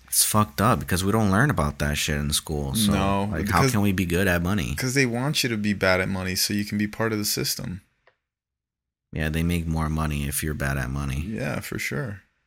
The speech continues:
Speaker 1: If you're saving on taxes, then it's bad for them.
Speaker 2: Why would they teach you loopholes in taxes? Why?
Speaker 1: Fuck
Speaker 2: Why are
Speaker 1: that,
Speaker 2: they gonna
Speaker 1: right?
Speaker 2: teach you how to open a business? Why?
Speaker 1: Yeah.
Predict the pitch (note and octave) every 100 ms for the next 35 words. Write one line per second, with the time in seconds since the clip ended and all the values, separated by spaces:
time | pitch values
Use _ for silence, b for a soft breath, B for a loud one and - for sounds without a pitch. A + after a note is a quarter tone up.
0 | _ _ _ - E2+ D#2+ - D#2+ D#2+ D2+
1 | C#2+ D2 C#2+ C#2+ C#2+ C#2 C2+ C2+ B1+ B1
2 | - - C2 C2+ - C2 A#1 D2 - G#2+
3 | G#2+ C3+ C3 A#2 - A#2+ A#2+ G2+ G2 B2+
4 | - - - - - - - - - -
5 | - - _ _ - G2 F#2+ - G#2+ -
6 | G#2+ A#2+ B2 A2 G#2 - A2+ B2 A#2 G2
7 | G#2 G#2 A2 F#2+ G2+ B2 G#2 G#2+ - -
8 | _ - - G2+ - - G#1+ G1+ G1+